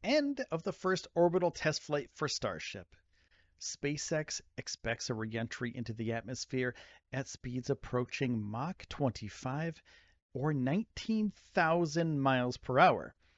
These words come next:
then a grueling fifteen minutes of hypersonic flight. Now, during this time, the spacecraft will reposition itself sideways,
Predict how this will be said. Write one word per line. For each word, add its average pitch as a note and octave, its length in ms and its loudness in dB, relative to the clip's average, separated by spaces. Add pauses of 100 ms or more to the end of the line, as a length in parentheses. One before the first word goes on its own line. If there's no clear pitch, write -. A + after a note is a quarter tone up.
(220)
then C3 140 4
a C3+ 60 4
grueling B2+ 680 2 (260)
fifteen C#3 680 2
minutes C3 380 4
of A#2 120 -4
hypersonic A#2+ 800 0
flight. D3 360 2 (440)
Now, A#2+ 140 0
during F3+ 420 4
this F#3+ 180 -2
time, D3+ 600 0 (320)
the B2+ 80 -2
spacecraft - 1000 -2
will B2 200 0
reposition C#3 600 -2
itself A2 360 -2
sideways, D3 720 2